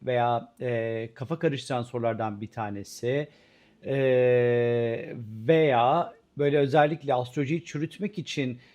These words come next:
kullanılan, böyle yapılan sorulardan bir tanesi ikiz haritalar ya da işte aynı yerde doğduk, aynı hastanede doğduk,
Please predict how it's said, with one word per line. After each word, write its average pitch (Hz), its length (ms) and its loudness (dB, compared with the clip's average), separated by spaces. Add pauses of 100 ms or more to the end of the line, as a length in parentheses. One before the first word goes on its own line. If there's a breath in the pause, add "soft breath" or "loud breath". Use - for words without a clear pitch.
(280 soft breath)
kullanılan, 127 840 0
böyle 131 340 2 (160)
yapılan 135 380 0
sorulardan 143 560 0
bir 175 120 -4
tanesi 131 760 -4 (420 soft breath)
ikiz - 540 -4
haritalar 139 720 -2
ya 143 160 2
da 151 40 0
işte 156 360 -2 (360 soft breath)
aynı 185 400 4
yerde 120 440 2
doğduk, 113 360 -4
aynı 175 320 2
hastanede 151 800 -2
doğduk, 117 560 -4